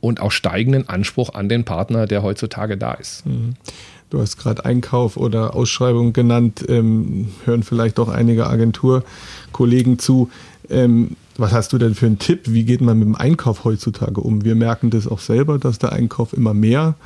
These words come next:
Speaker 2: Präsenz zeigt im Kommunikations-, Marketing-Umfeld. Was ist denn da ein Tipp von dir, wie man da am besten mit,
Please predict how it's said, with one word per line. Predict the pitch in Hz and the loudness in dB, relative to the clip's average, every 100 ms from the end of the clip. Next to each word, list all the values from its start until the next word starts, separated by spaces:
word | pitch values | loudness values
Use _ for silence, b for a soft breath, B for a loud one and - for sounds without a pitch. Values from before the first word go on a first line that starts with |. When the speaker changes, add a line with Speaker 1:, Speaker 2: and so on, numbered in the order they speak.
| B B - | B B -4
Speaker 2:
Präsenz | 131 117 123 143 135 - | 0 2 2 0 -4 -8
zeigt | - 135 139 - | -2 0 -2 -4
im | - 127 | -4 -2
Kommunikations-, | - 127 127 127 - 123 - 127 127 120 - | 0 0 0 0 -2 -4 -2 0 0 0 -2
Marketing-Umfeld. | 120 127 127 - 127 127 127 - 127 123 B B B B B - | -2 -2 -4 -2 -2 0 -2 0 0 0 B B B B B -4
Was | 110 | -2
ist | 113 - | 0 0
denn | |
da | 117 | 0
ein | 110 | 0
Tipp | 104 151 | 0 -2
von | - 120 104 | -2 0 2
dir, | 110 107 | 2 2
wie | |
man | 107 110 107 | 2 2 2
da | 107 107 95 B B | 2 0 -4 B B
am | - 107 | -4 0
besten | 110 110 - 117 107 92 B B B B B B B B - | 0 -2 0 2 2 -2 B B B B B B B B 0
mit, | 113 113 - - - | 2 2 -2 -4 -6